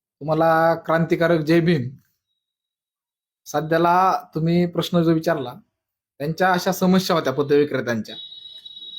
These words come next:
की सीओ साहेब हे त्यांच्यावर कारवाई करत होते. कारवाई करत असताना सीओ साहेबांनी बेकायदेशीर कारवाई केली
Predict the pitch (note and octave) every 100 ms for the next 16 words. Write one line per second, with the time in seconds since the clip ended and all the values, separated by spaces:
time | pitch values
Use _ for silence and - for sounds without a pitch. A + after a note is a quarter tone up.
0 | - - - _ _ _ - G3 A3+ A#3+
1 | _ _ _ _ _ _ _ _ _ _
2 | _ - - F#3+ G#3 F3+ B2+ G2+ _ _
3 | _ _ - E3 G3 G#3+ - _ - D#3
4 | E3 F#3 F3+ F3+ F3+ F3 F3+ F3 C#3+ -
5 | - _ _ _ _ _ _ _ _ _
6 | _ D#3 D#3+ F3 F#3 G3 G3+ G3+ F#3 G3
7 | F3+ F#3 G3 - _ - E3+ F3+ F#3 F#3
8 | F3 F3+ F3+ G3 G3 F#3 _ C#3+ E3+ F#3
9 | G3 F#3+ F#3+ G#3 G3+ F#3+ F#3 F3 D#3+ B2+